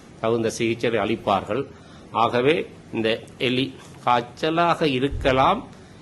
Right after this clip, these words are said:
என்னும் எங்களுக்கு போதிய, அஹ், எவிடன்ஸ் இன்னும் கிடைக்கவில்லை, பரிசோதனை முடிவுகள். அதன் பிறகுதான் நாங்கள் தெளிவாக கூறலாம்.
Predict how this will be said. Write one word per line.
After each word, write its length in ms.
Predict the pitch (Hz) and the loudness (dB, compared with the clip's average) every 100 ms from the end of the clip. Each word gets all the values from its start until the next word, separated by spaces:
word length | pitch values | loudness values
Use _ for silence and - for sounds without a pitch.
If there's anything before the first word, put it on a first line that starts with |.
| - | -6
என்னும் 360 | 110 123 131 131 - | -2 2 0 -2 -10
எங்களுக்கு 600 | 135 123 127 127 - 127 131 - - | -4 -2 -2 -2 -4 -6 -6 -16 -4
போதிய, 520 | 123 127 127 123 113 - - - - - - - | -2 0 0 0 0 -6 -20 -20 -16 -12 -8 -2
அஹ், 320 | 110 107 107 - | 0 0 -2 -6
எவிடன்ஸ் 560 | 123 151 147 107 - | 2 6 6 4 0
இன்னும் 220 | 110 104 98 | -6 -4 -4
கிடைக்கவில்லை, 720 | 120 120 120 104 92 95 92 | -4 -2 0 0 -2 -6 -6
பரிசோதனை 500 | 107 107 113 104 104 | -4 -4 -4 -4 -4
முடிவுகள். 500 | 104 107 98 120 - - - - - | -4 -4 -4 -6 -8 -14 -20 -18 -8
அதன் 240 | 104 127 | -4 -2
பிறகுதான் 400 | 120 110 113 143 | 0 0 0 0
நாங்கள் 260 | 135 117 113 | 0 -2 -2
தெளிவாக 480 | 113 113 104 98 101 | -2 -2 -2 -4 -8
கூறலாம். 480 | 127 120 90 90 117 | -4 -4 -2 -6 -8